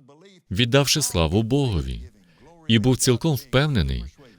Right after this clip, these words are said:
що Бог здатний виконати обіцяне. Я не можу перелічити, скільки разів я казав, що я не зважаю на щось.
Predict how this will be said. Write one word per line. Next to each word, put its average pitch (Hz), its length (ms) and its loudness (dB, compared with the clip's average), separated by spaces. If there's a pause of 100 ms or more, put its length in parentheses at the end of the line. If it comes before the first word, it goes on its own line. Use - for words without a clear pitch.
(140)
що - 240 0
Бог 113 220 4
здатний 131 480 0
виконати 95 480 0
обіцяне. 87 800 -2 (4000)
Я 101 180 2
не 131 100 0
можу 160 220 -2
перелічити, 131 600 -2
скільки 147 380 -4
разів 117 320 0
я 92 100 2
казав, 92 500 -4 (2000)
що 127 240 2
я 131 120 4
не 131 120 0
зважаю 113 480 0
на 78 120 -2
щось. 64 520 -8